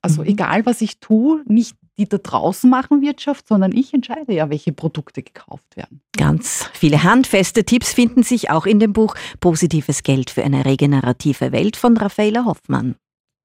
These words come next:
Speaker 2: Ja, wir hätten noch ein paar Dinge, die wir wissen wollen. Ich bin
Speaker 1: Äh, leidenschaftliche Frau.
Speaker 2: Ich träume oft von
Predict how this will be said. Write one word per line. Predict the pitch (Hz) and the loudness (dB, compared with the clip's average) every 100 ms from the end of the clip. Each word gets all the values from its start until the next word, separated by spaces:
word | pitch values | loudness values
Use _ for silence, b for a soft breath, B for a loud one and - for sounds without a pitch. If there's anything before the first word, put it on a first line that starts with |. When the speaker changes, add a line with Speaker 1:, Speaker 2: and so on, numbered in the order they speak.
| - | 2
Speaker 2:
Ja, | 240 151 | 4 4
wir | 135 | 2
hätten | 143 247 208 | 2 2 4
noch | 151 156 - - | 4 2 0 2
ein | 180 | 2
paar | 175 156 143 147 233 214 175 - | 4 2 2 0 -6 -10 -10 0
Dinge, | 214 202 | 4 6
die | 202 226 | 6 4
wir | 254 | 4
wissen | 294 - 208 | 4 4 2
wollen. | 156 139 127 | 4 2 2
Ich | 226 - - | -2 -2 -2
bin | 151 247 330 _ _ _ _ _ _ _ _ _ _ _ _ | 2 2 0 _ _ _ _ _ _ _ _ _ _ _ _
Speaker 1:
Äh, | 165 135 135 143 _ _ | 0 0 -2 -6 _ _
leidenschaftliche | 151 170 175 147 147 147 | 0 2 0 0 -2 -4
Frau. | - 117 123 - _ _ | -2 -2 -2 -8 _ _
Speaker 2:
Ich | - 147 | -2 -2
träume | - 143 156 185 - | 0 2 4 4 2
oft | 143 - | -4 -6
von | - 135 139 | -4 0 -2